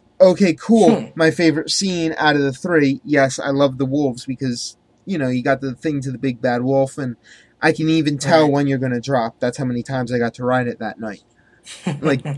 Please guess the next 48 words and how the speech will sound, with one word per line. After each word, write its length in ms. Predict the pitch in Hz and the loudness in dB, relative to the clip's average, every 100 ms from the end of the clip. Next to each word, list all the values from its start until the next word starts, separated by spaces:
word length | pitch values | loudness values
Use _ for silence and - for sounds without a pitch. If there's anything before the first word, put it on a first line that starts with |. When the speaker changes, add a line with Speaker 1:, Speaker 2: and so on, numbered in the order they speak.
| - 139 | -10 -14
Speaker 2:
<laughs> 320 | - 135 - | -14 -16 -6
Speaker 1:
I'm 140 | 147 175 | 0 4
not 160 | 180 | 4
gonna 180 | 175 156 | 2 -2
tell 240 | 139 151 139 | 0 0 2
you, 200 | 127 117 | 0 0
but, 280 | 123 117 - - | 0 -4 -6 -10
you 140 | 131 | -6
know, 160 | 120 110 | -6 -4
you'll, 320 | 143 156 160 - - | 2 4 4 0 -4
you'll 200 | 147 156 | 2 2
know, 500 | 147 139 127 117 131 - | 4 4 4 4 -2 -6
and 160 | 143 | -2
then 200 | 139 139 | 0 2
you'll 200 | 139 170 | 6 6
be 80 | 170 | 8
Speaker 2:
Oh, 80 | 170 | 6
Speaker 1:
able 180 | 160 156 | 6 6
to 60 | |
Speaker 2:
yeah. 80 | 147 | 2
Speaker 1:
count 300 | - 151 147 160 | 0 -2 -2 -2
a 80 | |
Speaker 2:
See, 60 | - | -2
it 40 | |
Speaker 1:
certain 320 | 165 151 170 - 165 | -2 -4 -8 -14 -6
number 280 | 160 160 151 | -2 2 2
of 120 | 131 | 0
seconds. 500 | - 151 147 131 131 | -2 -4 -4 -6 -6
I 60 | |
think 180 | 131 143 | -6 -6
it's 160 | 139 - | -8 -10
three 220 | 151 156 | -4 -2
or 80 | 143 | -2
four, 460 | - 156 139 120 _ _ - | -4 -2 0 -2 _ _ -10
and 120 | 127 | -6
then 100 | 131 | -4
the 80 | 131 | -4
thing 200 | 131 127 | -4 -6
goes 280 | 120 117 - | -2 -4 -2
down. 340 | 117 110 98 - _ - - - - - _ _ - - - - | -4 -4 -8 -14 _ -20 -20 -20 -20 -20 _ _ -20 -20 -18 -8
Speaker 2:
Yeah, 340 | 165 147 135 | -6 -4 -4
see, 300 | 135 147 143 | -4 -4 -6
I, 340 | 147 147 - 156 | -4 -6 -4 -8
I've 200 | 143 - | -8 -10
purposely, 720 | 175 170 160 - 151 147 131 | -10 -8 -8 -8 -6 -8 -6
I, 200 | 147 139 147 | -4 -4 -4
I've 260 | 143 143 | -6 -6
watched 580 | 143 165 202 - - | -6 -6 -6 -10 -16